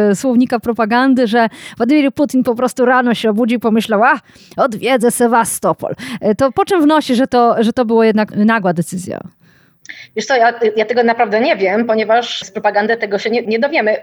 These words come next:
Speaker 2: Ważne jest to, że tak mówi propaganda, że to było spontaniczne i to w sumie jest dość straszne, ponieważ naczelny dowódca nie jedzie na front, bo mu się tak wydaje, tak?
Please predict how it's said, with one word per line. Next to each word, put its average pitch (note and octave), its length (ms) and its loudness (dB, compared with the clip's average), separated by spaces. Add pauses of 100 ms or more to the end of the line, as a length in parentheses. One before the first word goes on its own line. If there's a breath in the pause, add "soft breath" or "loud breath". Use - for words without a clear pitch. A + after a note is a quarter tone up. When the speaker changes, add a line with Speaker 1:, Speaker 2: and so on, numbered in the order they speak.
Speaker 2:
Ważne D4 260 0
jest - 200 -6
to, C4+ 360 2
że A3+ 360 0
tak C#4+ 140 -6
mówi E4+ 180 -2
propaganda, D#4+ 580 -4
że A3+ 100 -8
to C4+ 100 -4
było D4+ 200 0
spontaniczne C4 600 -4
i F#3+ 80 -4
to D#4 120 0
w - 60 -10
sumie D#4 440 0
jest G3+ 180 -2
dość A#3 200 -2
straszne, G#3+ 560 -4
ponieważ G#3+ 380 -2 (400 loud breath)
naczelny B3 420 0
dowódca G3 500 -2
nie A#3 200 -2
jedzie F4+ 200 0
na F#3+ 240 0
front, F3 480 -2
bo G#3 100 -2
mu A3 100 0
się A#3 120 -4
tak A3 180 -4
wydaje, C4+ 400 0
tak? F3+ 300 -2